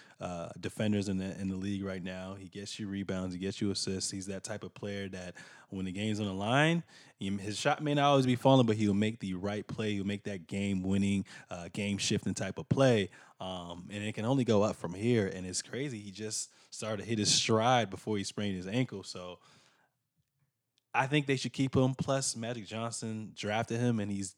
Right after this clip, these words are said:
telling us that he is the future. When he sees Lonzo, he sees himself. Um, so just interesting to see. Um, I really, I really gotta figure that out.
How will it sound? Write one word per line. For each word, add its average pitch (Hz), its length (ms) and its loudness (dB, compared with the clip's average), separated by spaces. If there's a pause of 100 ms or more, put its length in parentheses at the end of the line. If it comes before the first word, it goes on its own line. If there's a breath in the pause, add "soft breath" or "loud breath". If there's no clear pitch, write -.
telling 110 340 -2
us 107 220 -6
that 95 200 -10
he 110 260 -8
is 98 180 -12
the 92 80 -12
future. 110 420 -8
When 98 140 -8
he 98 80 -10
sees 110 340 -8
Lonzo, 101 340 -8
he 98 120 -10
sees 107 200 -10
himself. 107 600 -8 (420 loud breath)
Um, 98 420 -10 (480 soft breath)
so 143 220 0
just 151 180 -2
interesting 151 460 2
to 101 80 4
see. 143 640 4
Um, 95 300 -6
I 95 80 -6
really, 113 400 -4
I 101 80 -8
really 117 260 -8
gotta 107 180 -10
figure 110 360 -12
that 101 80 -8
out. 117 340 -4